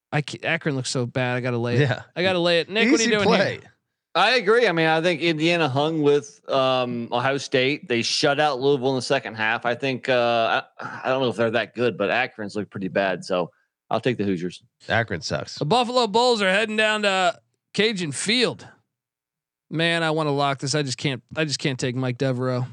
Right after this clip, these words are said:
Speaker 1: to hit a single. Um,
Speaker 2: <laughs>
Speaker 1: Louisiana's laying nine, nine and a half. Shop around. Buffalo sucks. I'm gonna lay the points. I think Louisiana's gonna put it on them, but I,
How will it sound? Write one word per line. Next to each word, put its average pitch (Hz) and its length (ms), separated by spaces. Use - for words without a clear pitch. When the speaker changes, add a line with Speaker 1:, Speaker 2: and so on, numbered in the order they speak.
Speaker 1:
to 131 80
hit 139 160
a 131 40
single. 135 460
Um, 147 560
Speaker 2:
<laughs> - 1400
Speaker 1:
Louisiana's 196 560
laying 180 320
nine, 180 500
nine 175 260
and 175 100
a - 20
half. 160 460
Shop 175 300
around. 175 600
Buffalo 196 560
sucks. - 800
I'm 226 160
gonna 277 140
lay 208 180
the 165 60
points. 180 360
I 190 60
think 247 160
Louisiana's 190 380
gonna 175 140
put 180 180
it 151 60
on 165 200
them, 120 160
but 127 260
I, 160 240